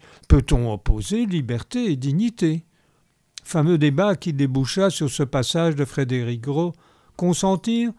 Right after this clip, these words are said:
c'est consentir librement à être dépendant d'un autre.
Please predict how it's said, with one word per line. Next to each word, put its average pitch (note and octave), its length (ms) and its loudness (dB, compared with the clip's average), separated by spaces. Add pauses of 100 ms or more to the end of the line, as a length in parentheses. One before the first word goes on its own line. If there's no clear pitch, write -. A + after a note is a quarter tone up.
(220)
c'est F3 220 -2
consentir F3 600 0
librement D#3+ 680 2
à C#3 140 2
être D3+ 380 0
dépendant A#2+ 720 -2
d'un G2 300 -6
autre. A#2+ 500 -4